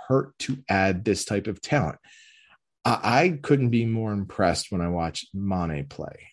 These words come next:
I think he has a nose for the net. I think he's a good dribbler. I think he's got fantastic speed. And he just creates offense. And that's just a, a trait that can work on any team. And yes,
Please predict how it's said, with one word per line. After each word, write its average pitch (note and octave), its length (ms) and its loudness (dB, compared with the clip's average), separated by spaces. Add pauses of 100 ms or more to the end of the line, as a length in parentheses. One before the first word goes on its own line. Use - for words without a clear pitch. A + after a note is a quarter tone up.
(160)
I F#2+ 140 0
think F2+ 320 0
he E2 580 -2
has E2 240 -2
a F#2 40 -2
nose F#2 420 2
for - 120 -6
the F#2+ 80 -2
net. G#2+ 480 0
I E2 100 -8
think E2 280 -4
he's D2+ 400 -6 (440)
a G2+ 80 0
good F2 260 -2
dribbler. G#2 460 2
I F2 40 0
think D#2+ 160 -4
he's C#2 120 -6
got - 220 -6
fantastic D#2 560 -4
speed. B2+ 300 -2
And G#2+ 80 -4
he B2 100 0
just B2+ 400 0
creates G2 600 0 (140)
offense. - 640 -2 (440)
And A#2+ 120 2
that's A#2 240 0
just - 280 0
a, - 120 -2
a A#2+ 80 -4
trait C#3 480 4
that G2 220 0
can F#2+ 220 -2
work G2+ 240 2
on A#2 160 2
any D#3 240 6
team. - 280 -6 (760)
And B2+ 300 0
yes, C#3+ 500 2